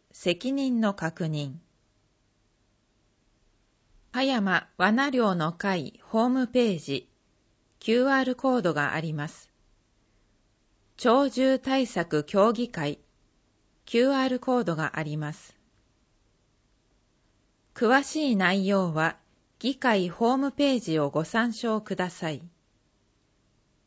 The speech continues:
過去の意見交換会の詳細、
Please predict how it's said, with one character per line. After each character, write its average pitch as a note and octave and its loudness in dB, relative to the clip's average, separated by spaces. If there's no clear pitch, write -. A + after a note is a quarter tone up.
過 D4 -2
去 G#3+ 2
の E3 0
意 E3+ -8
見 C#4 0
交 B3+ 2
換 B3+ 0
会 E3+ -2
の C#3+ -4
詳 G3 -2
細、 D#3+ -4